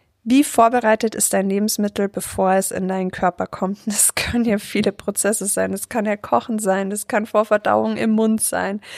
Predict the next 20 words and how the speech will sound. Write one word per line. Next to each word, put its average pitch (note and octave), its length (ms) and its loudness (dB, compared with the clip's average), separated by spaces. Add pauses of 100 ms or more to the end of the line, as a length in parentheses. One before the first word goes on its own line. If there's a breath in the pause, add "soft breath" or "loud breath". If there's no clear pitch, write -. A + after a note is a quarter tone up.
(200 loud breath)
das G#3 260 -4
kann, G#3 600 0 (560 loud breath)
äh, A3 260 -10 (240)
alles, B3 420 2
also G#3 420 0 (520)
wirklich - 440 -4
alles A#3 260 2
Unterschiedliche G#3 760 -4
sein. G3 460 -2 (360 loud breath)
Und A#3 200 0
eben G#3+ 240 -2
Fermentation G#3+ 1040 -2
ist - 340 -2 (120)
eines G#3 380 2
dieser G3 360 -2
Zwischenschritte, G3+ 800 -4
die G3 220 -8
einfach F#3 320 -8
schon F#3+ 260 -6
mal F#3 360 -4